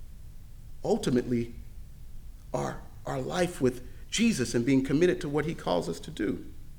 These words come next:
You know, what's interesting for me is that I have had the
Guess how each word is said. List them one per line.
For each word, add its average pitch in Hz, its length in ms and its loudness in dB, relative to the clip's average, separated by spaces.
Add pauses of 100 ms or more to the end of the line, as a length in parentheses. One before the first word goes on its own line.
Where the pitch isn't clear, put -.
(1900)
You 135 100 4
know, 131 120 8
what's 135 180 6
interesting 170 540 6
for 147 120 4
me 151 220 8
is 127 180 6
that 127 240 8
I 156 240 10
have 120 440 4
had 131 360 4
the 113 220 0